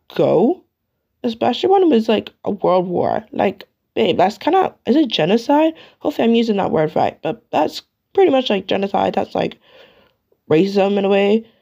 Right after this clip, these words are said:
Like, why do you hate me so much that you wanna gas me up? It's not even gas me up like a good gas me up. You literally put them in chambers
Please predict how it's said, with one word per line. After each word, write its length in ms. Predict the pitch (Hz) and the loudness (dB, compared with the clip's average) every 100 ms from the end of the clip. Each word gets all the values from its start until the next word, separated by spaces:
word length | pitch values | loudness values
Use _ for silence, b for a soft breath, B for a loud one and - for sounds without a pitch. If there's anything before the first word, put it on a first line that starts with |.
| B | B
Like, 180 | 202 190 | -6 -4
why 360 | - 240 269 285 | 0 2 2 2
do 100 | 262 | 2
you 200 | 247 226 | 2 2
hate 320 | 233 226 - | 0 0 -2
me 420 | 202 156 131 175 _ _ | -2 -2 -2 -6 _ _
so 340 | - - 202 | -10 -2 -2
much 460 | 196 156 110 - - b b b | 0 0 0 -4 -12 b b b
that 80 | 202 | 0
you 60 | |
wanna 160 | 254 233 | 2 0
gas 400 | 208 175 135 - | 0 0 0 -2
me 100 | 254 | 0
up? 320 | 320 - - _ _ _ _ - | 2 0 -4 _ _ _ _ -6
It's 100 | 233 | 0
not 80 | |
even 280 | 311 277 220 | 0 2 0
gas 280 | 220 214 226 | 0 -2 0
me 80 | 214 | -2
up 100 | - | 0
like 120 | 202 | -4
a 60 | 185 | -2
good 200 | 202 196 | -4 -2
gas 220 | 202 214 | -4 0
me 80 | 214 | -2
up. 100 | - | 0
You 200 | 226 233 | 0 0
literally 540 | 240 - 233 226 - - - | 0 0 2 2 -2 -12 -4
put 360 | 240 - - | -2 -2 -4
them 240 | - 196 202 | -2 -2 0
in 180 | 175 185 | -2 -2
chambers 640 | 175 214 214 170 147 147 | -2 0 2 2 2 0